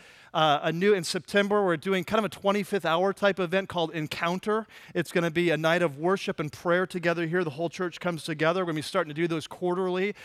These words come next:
There's all kinds of exciting things happening this fall. Uh, so you wanna, don't miss out. So,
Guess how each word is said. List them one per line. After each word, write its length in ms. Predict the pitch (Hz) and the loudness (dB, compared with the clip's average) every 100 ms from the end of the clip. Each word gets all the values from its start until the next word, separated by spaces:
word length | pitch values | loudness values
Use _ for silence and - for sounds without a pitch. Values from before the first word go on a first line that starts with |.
| - 226 | -8 -2
There's 180 | 247 - | -2 0
all 220 | 220 254 | 4 6
kinds 420 | 247 - 208 233 175 | 4 4 4 4 0
of 60 | |
exciting 560 | 170 - 165 202 190 156 | -2 -2 2 2 2 0
things 340 | 196 202 185 | 0 0 0
happening 460 | 190 196 208 185 165 | 0 0 0 -2 -4
this 160 | 143 | -4
fall. 480 | - 208 208 170 165 - - - | -2 4 6 6 2 -4 -12 2
Uh, 180 | 180 175 | 4 4
so 200 | - 202 | 4 2
you 280 | 175 254 269 | 2 2 2
wanna, 260 | 247 233 | 4 2
don't 220 | 185 226 220 | 4 2 2
miss 180 | 202 | 4
out. 260 | 208 165 127 | 6 6 4
So, 280 | - 190 | 2 2